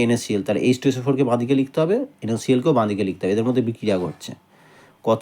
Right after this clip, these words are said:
আয়তনের হাইড্রোজেন ক্লোরাইড মানে এইচ সি এল উৎপন্ন হবে, এটা শিওর, কোশ্চেনে বলে দিয়েছে।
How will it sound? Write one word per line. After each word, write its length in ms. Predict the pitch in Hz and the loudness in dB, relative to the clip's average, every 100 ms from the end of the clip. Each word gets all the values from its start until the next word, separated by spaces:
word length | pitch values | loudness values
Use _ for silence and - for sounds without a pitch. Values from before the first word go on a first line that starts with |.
| 139 | 4
আয়তনের 380 | 135 131 147 160 156 | 2 4 2 4 2
হাইড্রোজেন 520 | 104 110 117 131 160 156 | 0 0 2 2 4 2
ক্লোরাইড 300 | - 117 95 101 | 2 4 4 2
মানে 100 | 107 113 | 2 2
এইচ 120 | 127 - | 2 2
সি 60 | |
এল 60 | 131 123 | 2 2
উৎপন্ন 240 | - 135 | 2 2
হবে, 100 | 160 170 | 4 4
এটা 120 | 127 - | 2 -2
শিওর, 240 | 101 82 - _ _ | -4 -6 -8 _ _
কোশ্চেনে 320 | 151 147 143 104 | -2 2 0 2
বলে 120 | 85 82 | -2 -4
দিয়েছে। 220 | 80 | -8